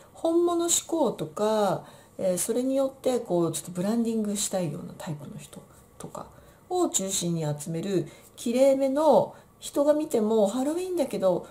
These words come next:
子供っぽくなくておしゃれだよねって言ってもらえる衣装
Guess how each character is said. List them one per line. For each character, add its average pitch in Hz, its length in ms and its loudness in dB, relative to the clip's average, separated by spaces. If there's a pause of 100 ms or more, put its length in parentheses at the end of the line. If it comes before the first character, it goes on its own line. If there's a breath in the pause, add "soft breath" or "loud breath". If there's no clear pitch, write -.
子 208 140 -4
供 247 240 0
っ - 100 -12
ぽ 302 100 0
く 254 120 -4
な 208 120 -2
く 202 100 -12
て - 100 -4
お 160 80 -2
し 170 100 -4
ゃ 240 80 -2
れ 240 80 -2
だ 202 120 0
よ 160 80 -2
ね 175 220 -2
っ 175 40 -10
て - 240 -4
言 262 120 0
っ - 20 -10
て - 180 -2
も 233 140 0
ら 226 100 2
え 214 40 2
る 208 100 2
衣 190 140 -4
装 - 280 -4